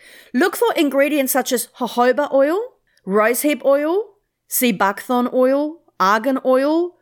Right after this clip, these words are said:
or grapeseed oil. Any of these are terrific for repairing the skin barrier. In moisturizers, look for sunflower oil, grapeseed oil, corn oil, wheat germ oil, and rice bran oil to help lock the moisture in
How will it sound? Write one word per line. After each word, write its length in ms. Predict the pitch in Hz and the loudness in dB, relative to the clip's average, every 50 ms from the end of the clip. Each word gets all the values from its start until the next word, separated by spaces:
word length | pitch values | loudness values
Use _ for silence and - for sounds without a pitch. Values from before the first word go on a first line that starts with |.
| _ _ _ _ _ - | _ _ _ _ _ -2
or 100 | 233 233 | -2 -2
grapeseed 580 | 185 214 254 262 277 254 - - 285 220 190 - | 0 2 2 2 2 0 -2 0 0 0 0 0
oil. 380 | 170 165 151 143 131 127 - _ _ _ _ _ _ _ - | 0 0 0 -2 -4 -6 -10 _ _ _ _ _ _ _ -4
Any 500 | - 277 311 330 339 320 311 269 240 240 240 | 0 2 2 4 4 4 2 2 0 0 0
of 220 | 226 220 196 180 | -2 -2 0 0
these 380 | 202 190 175 175 202 226 214 - - | 0 2 2 2 0 -2 -6 -4 -2
are 120 | 220 285 285 | -2 -2 -2
terrific 800 | - - 254 233 233 240 240 302 339 330 339 - 196 180 180 - | -2 -2 0 0 0 0 0 0 0 0 0 -2 -4 -4 -4 -6
for 160 | - 220 196 | -6 -4 0
repairing 460 | 185 196 190 - 208 196 185 190 180 | 0 0 -2 0 0 2 2 2 0
the 80 | 165 180 | -2 -6
skin 300 | 175 - - 196 180 170 | -6 -4 -4 -4 -4 -2
barrier. 520 | 175 175 165 160 160 151 139 123 127 139 _ _ _ _ _ _ _ _ _ _ _ _ _ _ _ _ - | 0 0 0 0 0 -2 -4 -6 -8 -12 _ _ _ _ _ _ _ _ _ _ _ _ _ _ _ _ 0
In 140 | 277 285 277 | 0 2 4
moisturizers, 720 | 285 302 359 359 - 339 330 302 302 285 254 269 240 226 | 4 2 2 0 -2 -2 0 2 2 0 0 -2 -6 -4
look 160 | 233 226 233 | -4 -4 -4
for 220 | - - 202 185 185 | -2 -2 0 0 0
sunflower 760 | - - - 202 220 240 247 - - 269 254 262 269 - | 0 0 0 0 0 0 -4 -4 -2 0 0 0 0 2
oil, 400 | 254 262 269 285 330 392 440 - _ _ _ _ _ _ _ - | 2 0 2 0 -2 -4 -4 -8 _ _ _ _ _ _ _ -10
grapeseed 600 | 175 202 220 240 254 247 - - 294 277 269 262 | -2 0 0 0 0 -2 -2 -2 -2 -2 -2 0
oil, 540 | - 262 269 277 277 285 294 302 311 311 294 _ _ _ - | 0 0 0 0 0 -2 -2 -2 -4 -6 -10 _ _ _ -14
corn 320 | - - 233 240 262 269 - | -4 0 2 2 2 2 2
oil, 540 | 269 262 269 277 285 294 302 311 320 311 _ _ _ _ _ _ _ - | 2 2 2 2 0 0 -2 -2 -4 -8 _ _ _ _ _ _ _ -6
wheat 280 | 151 190 233 254 220 | 0 0 0 0 0
germ 280 | - 277 277 262 262 - | -4 -2 0 0 0 0
oil, 500 | - 262 262 269 269 277 285 294 302 294 _ _ _ _ _ _ - | 2 2 2 2 2 0 0 -2 -2 -6 _ _ _ _ _ _ -2
and 260 | 226 226 233 233 - - | 0 0 0 0 -2 -6
rice 360 | 190 190 202 196 196 196 - | -2 0 2 2 2 0 -2
bran 220 | - 214 196 190 | -2 -2 0 0
oil 300 | - - 180 175 170 156 | 0 0 0 0 0 0
to 200 | 160 - 220 190 | -2 -4 -4 -4
help 340 | 180 185 214 220 220 220 - - | -4 0 0 -2 -2 -2 -6 -4
lock 280 | 208 202 196 - - | -2 -2 -2 -2 -4
the 60 | - 185 | -4 -4
moisture 440 | 190 190 185 185 - - 185 180 - | -2 -2 -2 -4 -4 -4 -4 -4 0
in 320 | 277 349 370 277 277 349 | 0 2 2 2 0 -2